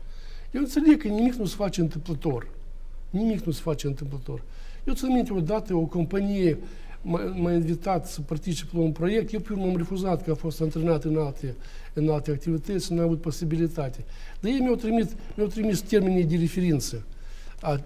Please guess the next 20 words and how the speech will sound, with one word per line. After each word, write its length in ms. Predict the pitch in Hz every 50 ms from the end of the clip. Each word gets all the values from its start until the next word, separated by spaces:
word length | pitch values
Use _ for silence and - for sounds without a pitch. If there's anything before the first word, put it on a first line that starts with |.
| - 101
acestui 380 | 151 131 - 165 139 - - 135
proiect. 560 | 117 151 147 139 131 123 113 - - - - - - - - - - -
Și 100 | - 175
acolo 200 | 165 - 294 262
trebuia 260 | 202 214 190 226 220
de 120 | 175 180
verificat 580 | 190 196 180 185 - 185 170 - 240 254 240 -
utilizarea 520 | - - 190 185 180 170 208 196 180 170
banilor 400 | 156 147 202 226 220 208 202 185
de 120 | 160 147 151
către 280 | - 196 175 - 190
niște 320 | 175 165 190 180 - - 190
organizații 720 | 170 156 180 175 170 165 190 190 180 - 185 175 170 185 190
neguvernamentale. 1000 | 185 190 175 160 180 175 180 160 156 170 170 170 160 151 - 160 139 120 113 110 - - - - - - - - - - -
Erau 260 | - 254 269 254 208
numite 540 | 180 185 202 202 202 196 180 160 135 - 151
organizațiile 760 | 143 147 156 151 143 139 156 254 330 359 339 - 302 254 233
și 120 | 180 -
sumele 320 | - - 294 277 262 220 226
primite. 500 | 180 214 202 185 170 143 - - 127